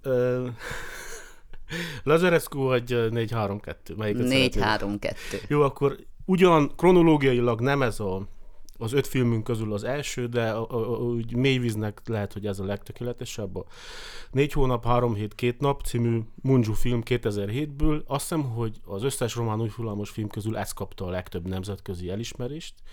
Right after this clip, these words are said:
Speaker 1: de hát kiszámolja. Ö, de mikor, akkor láttad, Tiffen láttad, vagy, ö, Tiff után moziba, vagy, vagy mi volt az emléked erről a filmről?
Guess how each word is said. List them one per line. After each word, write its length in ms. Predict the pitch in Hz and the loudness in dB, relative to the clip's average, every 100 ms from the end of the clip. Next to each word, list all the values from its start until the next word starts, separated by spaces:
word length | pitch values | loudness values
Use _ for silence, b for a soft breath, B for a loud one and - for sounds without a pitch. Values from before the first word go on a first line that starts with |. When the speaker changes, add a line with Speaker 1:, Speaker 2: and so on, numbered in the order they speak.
| B B B B B | B B B B B
Speaker 1:
de 140 | 113 98 | -10 -8
hát 200 | 95 - | -8 -8
kiszámolja. 800 | 107 - 123 131 143 156 170 - - - - - - - - - - - - | -8 -4 -2 0 2 2 0 -6 -14 -14 -16 -16 -14 -16 -16 -18 -18 -20 -8
Ö, 360 | 110 113 113 113 113 B B B B - | -4 -2 0 -2 -6 B B B B -4
de 60 | |
mikor, 300 | 165 - 156 151 | -2 0 2 4
akkor 300 | 147 - 165 | 4 4 4
láttad, 340 | 180 - 131 | 2 2 0
Tiffen 360 | - - 170 175 | 2 2 2 2
láttad, 520 | 180 180 - 147 123 | 0 0 0 0 2
vagy, 420 | 120 120 113 117 - | 0 0 -2 -10 -10
ö, 100 | - - | -8 -4
Tiff 220 | 131 - | -4 -2
után 320 | 143 139 123 | 0 2 4
moziba, 460 | 127 135 139 123 104 | 2 0 -4 -2 0
vagy, 180 | 107 107 | 0 -2
vagy 140 | 107 | -4
mi 120 | 123 | -4
volt 220 | 110 104 | -2 -2
az 240 | 101 101 104 | -4 -4 -4
emléked 460 | 95 92 95 90 | -2 -4 -4 -8
erről 260 | 85 82 85 | -8 -8 -10
a 20 | - | -10
filmről? 400 | 98 95 98 | -10 -8 -8